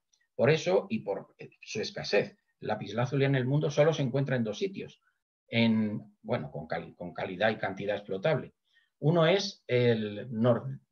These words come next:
nordeste de Afganistán, en Badakhshan, en una zona lejanísima incluso hoy día, y la otra es en Chile, en Santa María de Ovalle, en los Andes, en una zona altísima, a cuatro mil metros de altura, que también es muy difícil de explotar.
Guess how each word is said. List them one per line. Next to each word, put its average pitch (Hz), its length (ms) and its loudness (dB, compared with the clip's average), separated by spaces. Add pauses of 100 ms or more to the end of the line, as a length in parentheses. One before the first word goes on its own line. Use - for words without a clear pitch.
(200)
nordeste 120 840 0
de 113 100 0
Afganistán, 113 840 0 (400)
en 104 180 -6
Badakhshan, 110 540 2
en 107 140 -2
una 117 200 0
zona 123 500 -2
lejanísima 117 840 -2
incluso 107 380 -4
hoy 127 140 0
día, 120 260 -4 (320)
y 123 80 -4
la 127 140 6
otra 156 320 8
es 151 220 0
en 107 200 -2
Chile, 160 440 -4
en 104 100 -10
Santa 107 280 -6
María 117 280 2
de 127 80 2
Ovalle, 135 500 2 (380)
en 113 160 0
los 98 200 -2
Andes, 143 560 2
en 110 160 -6
una 123 260 2
zona 131 320 4
altísima, 147 580 -2
a 143 80 -2
cuatro 107 240 -2
mil 127 160 2
metros 127 320 0
de 117 60 4
altura, 131 340 0
que 117 80 -4
también 107 300 -4
es 104 80 -6
muy 104 180 -6
difícil - 420 -12
de 92 60 -12
explotar. - 400 -16